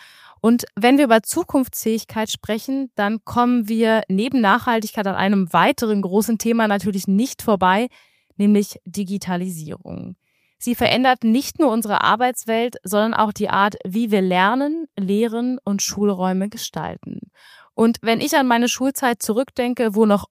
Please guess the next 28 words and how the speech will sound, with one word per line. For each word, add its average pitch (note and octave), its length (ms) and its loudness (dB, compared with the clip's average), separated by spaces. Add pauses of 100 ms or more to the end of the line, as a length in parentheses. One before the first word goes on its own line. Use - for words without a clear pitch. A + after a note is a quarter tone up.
Overhead-Projektoren F3 1080 0
im E3+ 100 -6
Einsatz F3 440 -4
waren, F#3 280 0 (300)
sind A3+ 280 2
wir C4+ 100 4
da G#3 140 4
heute G#3 220 4
schon G#3 140 -4
auf F#3+ 160 -2
jeden A#3+ 260 -2
Fall A3+ 160 -2
ein G3 80 -2
Stückchen F3+ 480 -4
weiter. A#3+ 480 0 (500)
Ich C4+ 140 -4
stelle C4+ 240 2
mir C4+ 140 4
aber A#3+ 180 2
mittlerweile A#3+ 540 2
die A3 120 -4
Frage, G#3 540 0
wie A#3+ 160 -2
viel B3+ 160 0
davon G#3+ 320 0
ist G#3 140 -6
denn F#3+ 160 -2
sinnvoll, G#3 760 0